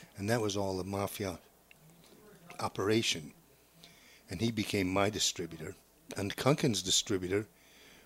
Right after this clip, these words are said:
was a, a general, a retired general.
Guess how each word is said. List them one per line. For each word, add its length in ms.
was 240
a, 300
a 60
general, 440
a 60
retired 560
general. 420